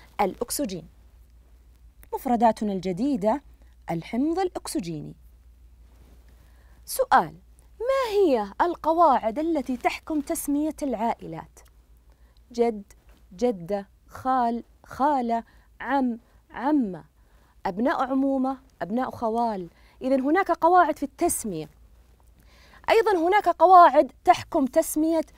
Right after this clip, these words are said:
الجزيئات. إذن في تسمية الجزيئات سنتعرف على تسمية المركبات الثنائية الذرات،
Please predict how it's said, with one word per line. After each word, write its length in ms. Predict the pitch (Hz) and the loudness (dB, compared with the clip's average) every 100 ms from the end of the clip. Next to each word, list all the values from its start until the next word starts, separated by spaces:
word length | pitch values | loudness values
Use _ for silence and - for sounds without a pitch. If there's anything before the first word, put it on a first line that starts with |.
| - - 240 | -20 -4 0
الجزيئات. 680 | 214 185 254 254 - 165 - - - - _ - - - - - - - | 0 0 -2 -2 -2 -8 -12 -20 -20 -20 _ -20 -20 -20 -20 -20 -8 -2
إذن 200 | 381 415 | 0 2
في 120 | 415 | 0
تسمية 440 | 571 480 427 381 269 | 0 2 2 2 0
الجزيئات 580 | 254 285 - 220 208 | 0 -2 0 0 0
سنتعرف 640 | - 440 453 403 440 427 262 | 0 0 0 0 2 2 0
على 220 | 202 160 - - - - - | -4 -6 -14 -20 -20 -20 -8
تسمية 420 | 494 508 381 381 349 | -4 -2 0 0 2
المركبات 600 | 339 320 311 349 370 349 | 2 2 2 4 6 6
الثنائية 480 | 285 285 269 254 233 226 | 2 -2 0 -2 -2 -4
الذرات، 560 | 185 202 180 180 254 | -4 -6 -4 -4 -4